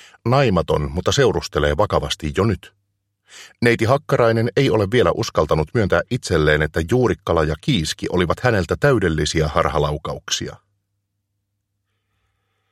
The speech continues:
Hakkarainen, Virpi Kaarina. Ihana nainen. Sensuelli, sporttinen,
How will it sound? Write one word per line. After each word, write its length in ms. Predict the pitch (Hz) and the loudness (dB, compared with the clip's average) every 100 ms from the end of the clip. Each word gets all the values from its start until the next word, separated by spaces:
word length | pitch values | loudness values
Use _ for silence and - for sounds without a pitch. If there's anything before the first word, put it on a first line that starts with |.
| _ _ | _ _
Hakkarainen, 800 | - 156 - 87 78 69 71 78 - | -2 -2 2 2 2 0 -6 -10 -4
Virpi 360 | 113 147 - 113 - | -2 0 -2 -4 0
Kaarina. 500 | 107 69 - - - _ _ _ _ _ _ _ _ _ _ _ - | 2 2 -2 -10 -16 _ _ _ _ _ _ _ _ _ _ _ 2
Ihana 320 | 175 117 80 | 4 4 4
nainen. 500 | 71 69 71 71 85 _ _ - - - | 0 -2 -8 -10 -14 _ _ -20 -20 -2
Sensuelli, 720 | 165 151 113 80 78 - - | 2 2 2 -2 -4 -4 -6
sporttinen, 680 | - 160 - - 107 101 | 0 2 0 -2 0 0